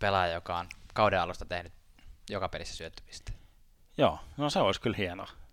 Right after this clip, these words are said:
Speaker 1: Se olisi nyt hienoa.
Speaker 2: Niinku, siis nää, nää tämmöiset statsinörtteilyhommat, no nää on vähän tämmösiä, niinku, tullaan tämmöiseen, niinku,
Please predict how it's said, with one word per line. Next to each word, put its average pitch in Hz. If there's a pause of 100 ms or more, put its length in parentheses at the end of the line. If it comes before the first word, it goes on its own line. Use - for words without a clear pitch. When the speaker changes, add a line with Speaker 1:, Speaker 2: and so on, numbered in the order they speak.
(160)
Speaker 1:
Se 254
olisi 120
nyt 101
hienoa. 110
Speaker 2:
Niinku, 82 (480)
siis -
nää, 165 (480)
nää 131
tämmöiset 156
statsinörtteilyhommat, 107 (1200)
no 120
nää 131
on 127
vähän 127
tämmösiä, 107
niinku, 92 (180)
tullaan 98
tämmöiseen, 92
niinku, 98